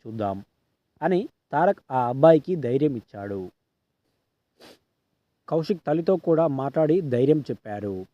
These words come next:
ఇక ఆ అబ్బాయి ట్రీట్మెంట్కు అయ్యే ఖర్చులకు సపోర్ట్ కూడా చేశారు తారక్ అభిమానులు. కానీ చివరకు కౌశిక్ క్యాన్సర్తో పోరాడి ఓడిపోయాడు. ఈ విషయం తెలుసుకున్న తారక్ ఫ్యాన్స్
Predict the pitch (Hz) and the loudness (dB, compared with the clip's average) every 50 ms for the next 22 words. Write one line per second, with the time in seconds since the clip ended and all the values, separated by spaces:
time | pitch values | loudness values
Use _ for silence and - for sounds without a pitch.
0 | _ _ _ _ _ _ 151 147 - 151 160 311 - _ _ _ _ _ _ 139 | _ _ _ _ _ _ -8 -4 -2 -2 -2 -2 -6 _ _ _ _ _ _ -10
1 | 131 127 123 127 135 143 170 185 180 160 - - 160 156 - 175 165 160 151 - | -8 -6 -6 -4 2 2 4 4 4 2 0 -4 -10 -8 -6 -6 -4 -4 -6 -8
2 | 190 - 143 135 143 139 - - 135 - - 180 175 151 143 143 247 - _ _ | -6 -2 0 0 0 0 -2 -6 -10 -8 -6 -6 -4 -2 -2 -4 -4 -6 _ _
3 | _ - 139 151 190 190 180 _ - 147 143 143 139 - 135 - - 131 127 156 | _ -14 -6 -6 -6 -6 -6 _ -4 -4 -4 -4 -6 -8 -12 -10 -8 -6 -6 -6
4 | 190 175 _ - 123 131 135 135 - _ _ - 110 113 113 110 110 107 107 104 | -6 -8 _ -10 -6 -6 -6 -8 -8 _ _ -14 -10 -8 -6 -6 -6 -6 -6 -6
5 | 101 98 101 98 95 92 - _ _ _ _ _ _ _ _ _ _ _ - 160 | -8 -8 -8 -8 -8 -10 -12 _ _ _ _ _ _ _ _ _ _ _ -6 -4
6 | 160 151 151 180 254 - _ _ _ - - _ _ - 151 170 175 165 - - | -2 -2 -4 -4 -6 -12 _ _ _ -20 -20 _ _ -6 -2 0 0 0 0 -2
7 | 170 196 285 - - - - 147 151 - 190 180 - _ _ _ - 139 147 165 | -4 -4 -4 -6 -10 -4 -4 -4 -2 -2 -2 -4 -4 _ _ _ -8 -6 -6 -4
8 | 156 185 170 - 165 170 - _ - 135 139 143 143 135 147 - - - _ - | -6 -8 -4 -2 -2 -2 -2 _ -6 -4 -2 -2 0 0 -2 -4 -4 -8 _ -12
9 | 113 110 117 113 - 113 107 104 101 98 95 95 95 92 92 98 - _ _ _ | -8 -8 -8 -8 -8 -8 -8 -6 -6 -8 -8 -8 -10 -10 -12 -14 -16 _ _ _
10 | _ _ _ _ _ _ _ _ _ _ _ _ _ _ _ _ _ _ 143 151 | _ _ _ _ _ _ _ _ _ _ _ _ _ _ _ _ _ _ -4 -2
11 | 156 151 160 - - 202 202 170 180 175 - - 170 170 151 - - 139 143 165 | 0 0 0 0 -2 -2 0 0 -2 -2 -2 -2 0 0 0 -2 -2 -2 -2 -2
12 | 143 - - _ - 143 135 139 180 - - | -4 -6 -10 _ -6 -4 -4 -4 -6 -8 -12